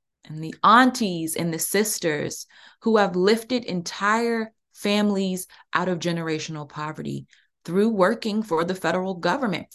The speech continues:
through the income of the federal government. Um, I'm thinking about my mom, who just celebrated forty years working for the Department of Education.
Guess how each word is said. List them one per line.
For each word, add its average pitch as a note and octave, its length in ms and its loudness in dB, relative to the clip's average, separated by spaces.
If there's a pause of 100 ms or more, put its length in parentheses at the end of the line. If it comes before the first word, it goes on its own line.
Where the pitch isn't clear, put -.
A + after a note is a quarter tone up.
(220)
through D4 220 8
the D4+ 200 4
income A#3+ 460 4
of F#3+ 240 0
the G3 80 -4
federal F3 380 -6
government. F3+ 520 -8 (1040)
Um, E3 300 -10
I'm A3 100 -2
thinking C4 180 6
about C4+ 140 6
my C4+ 120 6
mom, A#3+ 640 4 (560)
who A#3+ 120 2
just A3+ 260 4
celebrated G#3+ 560 2
forty C4 380 4
years A3+ 880 -2 (1200)
working G3 360 2
for F#3+ 120 0
the F3 80 2
Department D#3+ 440 -4
of - 120 -10
Education. - 720 -14